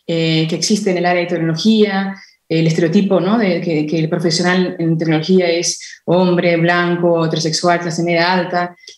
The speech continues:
llámese Steve Jobs, Bill Gates, eh, Elon Musk, ¿no? Entonces, eh, esa falta de referencia de, femenina en el sector no ayuda a que niñas y, y mujeres vean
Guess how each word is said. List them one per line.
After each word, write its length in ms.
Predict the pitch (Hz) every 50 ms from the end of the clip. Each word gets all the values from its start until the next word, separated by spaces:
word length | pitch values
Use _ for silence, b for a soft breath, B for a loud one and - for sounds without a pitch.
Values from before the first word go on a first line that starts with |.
| B -
llámese 520 | 170 165 170 170 160 165 - 165 160 160
Steve 280 | 156 - - 185 165 156
Jobs, 400 | 185 196 190 185 170 - - -
Bill 160 | 185 180 175
Gates, 500 | 165 185 185 185 180 170 170 170 170 -
eh, 300 | - 165 160 160 156 151 -
Elon 220 | 180 180 175 170
Musk, 420 | 175 185 190 185 170 170 - - 170
¿no? 140 | 175 208 247
Entonces, 400 | 226 214 196 208 202 196 - B B B B B B B B B
eh, 460 | - 170 170 165 165 160 160 156 160 190
esa 200 | 214 214 233 214
falta 220 | 220 226 220 240
de 60 | 240 233 214
referencia 580 | - 185 175 185 196 214 214 214 - 220 202
de, 300 | 196 190 175 170 160 160 -
femenina 360 | - 165 165 165 175 190 202
en 60 | 196 190
el 60 | 185
sector 600 | - 175 160 - - 185 190 202 214 233 226 B B B B B B
no 160 | - 185 196 214
ayuda 600 | 214 196 190 208 202 180 175 185 220 226 - 185
a 80 | 175
que 140 | - 175 165
niñas 600 | 175 190 190 190 180 175 180 208 214 - - -
y, 340 | - 165 165 160 - 165 156
y 40 | 156
mujeres 640 | 165 165 165 165 190 185 185 185 196 208 202 - 170 170
vean 400 | 180 185 190 190 190 190 190 185